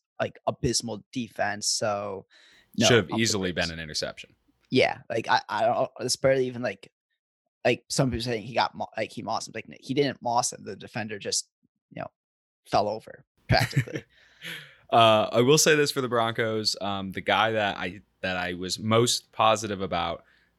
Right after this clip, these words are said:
Speaker 2: on that team, actually in the whole, in the whole slate, was Melvin Gordon. He was our captain pick. You know, I was actually very close, uh, on that lineup that I submitted. Um, it was,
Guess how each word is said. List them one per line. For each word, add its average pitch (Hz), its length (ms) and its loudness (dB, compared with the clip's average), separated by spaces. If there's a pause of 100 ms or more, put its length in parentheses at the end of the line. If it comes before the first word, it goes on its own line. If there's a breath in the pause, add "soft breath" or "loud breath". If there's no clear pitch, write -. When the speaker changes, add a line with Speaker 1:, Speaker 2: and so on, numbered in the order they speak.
Speaker 2:
on 98 160 2
that 95 200 0
team, 95 360 -4
actually 107 380 0
in 101 80 0
the 95 80 -2
whole, 98 300 -2
in 90 80 -6
the 92 60 -6
whole 92 280 -6
slate, 101 520 -2
was 90 460 -4
Melvin 92 300 -2
Gordon. 104 440 -2
He 110 140 -6
was 98 140 -4
our 87 100 0
captain 95 420 -2
pick. 98 200 -2
You 120 80 2
know, 123 200 4
I - 60 2
was 120 140 2
actually 185 240 2
very 104 420 -2
close, 90 560 0 (380 soft breath)
uh, 85 360 2 (200)
on 98 160 2
that 95 160 2
lineup 92 340 -4
that 90 120 -2
I 85 40 -4
submitted. 76 440 -10 (440)
Um, 85 400 -2
it 113 220 -2
was, 104 220 -6